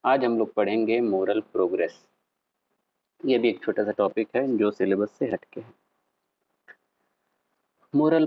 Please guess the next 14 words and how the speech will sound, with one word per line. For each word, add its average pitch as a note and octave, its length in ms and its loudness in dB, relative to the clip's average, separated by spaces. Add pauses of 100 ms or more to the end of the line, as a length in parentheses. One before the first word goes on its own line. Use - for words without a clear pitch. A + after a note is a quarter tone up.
progress, G2 440 -2 (380)
कल C#3+ 180 4
एक B2 160 -2
बार C3 180 2
हम B2 160 -2
बातों A2 300 0
बातों G#2+ 260 0
में A#2 140 2
जिक्र G#2 320 0
किए G#2+ 320 0
दो G2 160 0
तीन G#2 280 0
words F#2 320 0
का। F#2 200 -2